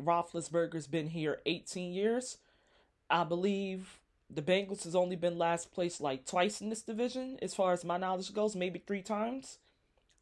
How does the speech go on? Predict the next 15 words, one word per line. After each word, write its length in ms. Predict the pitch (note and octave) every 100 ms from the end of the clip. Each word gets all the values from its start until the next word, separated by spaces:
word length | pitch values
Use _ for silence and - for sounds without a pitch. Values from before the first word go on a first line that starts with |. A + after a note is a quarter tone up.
| -
Every 320 | F#3 A3+ A3
other 180 | A3+ G#3
year, 280 | G#3 B3+ G#3+
it 80 | F#3
was 140 | F#3+
always 280 | G3+ F#3+ -
the 80 | F3+
Browns 400 | G#3 F#3 F3 E3+
last 280 | E3+ D#3+
place. 380 | - D#3+ B2+ -
Nobody 560 | D#3 D#3 G#3 G#3 G3+ G3
else 220 | F#3 F#3
in 80 | E3
that 220 | D#3 -
division, 480 | E3 D#3+ D3+ A#2+